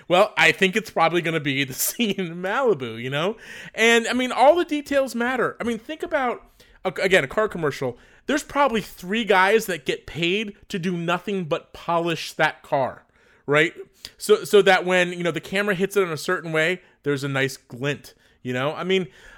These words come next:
but that's not to say, Dan, that a lot of this stuff is not done in post. I mean, you more than Pat and I work on a lot of national spots over there in the U K, and just walk us, walk us through a little bit.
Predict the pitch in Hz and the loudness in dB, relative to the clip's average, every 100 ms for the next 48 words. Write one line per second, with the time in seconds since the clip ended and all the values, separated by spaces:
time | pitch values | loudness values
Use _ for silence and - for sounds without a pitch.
0 | - 233 339 - 226 220 220 220 196 165 | -6 2 2 0 -2 2 2 0 -2 0
1 | 139 139 135 135 131 127 147 143 156 175 | 0 2 0 0 -4 -6 -4 4 6 6
2 | 160 156 - 151 135 - 123 135 135 135 | 2 -4 -2 2 2 0 -10 -6 -2 -2
3 | 135 127 143 131 127 117 117 131 123 117 | -2 -6 0 0 0 -4 -12 -10 -10 -8
4 | 139 123 98 - 131 135 135 - - - | -8 -6 -8 -8 -4 -2 -4 -8 -20 -10
5 | 165 208 214 214 180 175 151 170 175 156 | -2 4 6 6 6 2 0 2 2 2
6 | 139 135 127 139 147 135 120 123 139 156 | 0 0 0 0 2 0 -2 2 6 6
7 | 156 147 139 - 127 - 127 123 131 123 | 4 0 -2 -2 -8 -2 0 0 -2 -2
8 | 127 127 120 120 117 - 185 190 160 135 | -2 -2 -4 -8 -10 -8 2 4 4 2
9 | 120 - - - 202 330 269 233 277 269 | -2 -14 -10 -2 0 0 0 2 2 2
10 | 247 196 185 285 370 277 - 226 196 165 | -4 0 6 6 4 -2 -2 0 0 0
11 | 165 143 156 147 | -2 4 4 4